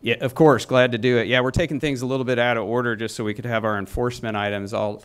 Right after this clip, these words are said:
all together. But, uh, Mister Hodges, the floor is yours, and, and, uh, you can offer any, any comments you want.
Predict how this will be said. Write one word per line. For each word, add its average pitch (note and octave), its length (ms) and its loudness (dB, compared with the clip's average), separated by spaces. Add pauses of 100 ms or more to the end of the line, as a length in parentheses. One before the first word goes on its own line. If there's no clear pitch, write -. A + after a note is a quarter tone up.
all G#2+ 200 0
together. G#2+ 480 -2
But, G2+ 420 -6
uh, G2+ 460 -2
Mister A#2 260 -12
Hodges, A#2+ 380 -2
the A#2+ 80 -8
floor A#2+ 320 -2
is A2 100 -6
yours, B2+ 380 -2
and, G#2 360 -6
and, G#2 520 -6
uh, G#2 100 0
you G2+ 160 -4
can A2 140 -6
offer G#2+ 300 -2
any, A2 280 -4 (160)
any A2+ 200 -6
comments A2+ 540 -6
you A2 140 -4
want. A2+ 400 -4